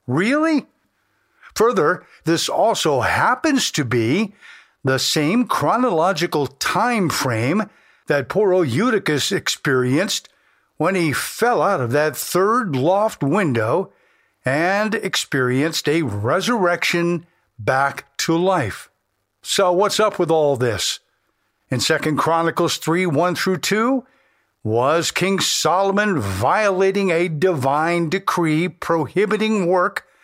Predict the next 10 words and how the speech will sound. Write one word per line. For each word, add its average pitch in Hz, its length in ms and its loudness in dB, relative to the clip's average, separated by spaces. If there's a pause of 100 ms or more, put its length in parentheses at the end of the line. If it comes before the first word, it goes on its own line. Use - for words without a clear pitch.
(200)
on 170 460 0 (100)
the 175 100 0
Sabbath, 147 680 0 (460)
according 139 420 0
to 156 140 2
Exodus 147 460 0
thirty-one 147 840 0 (440)
fifteen 143 640 0
through 165 220 -2
sixteen? 131 800 -2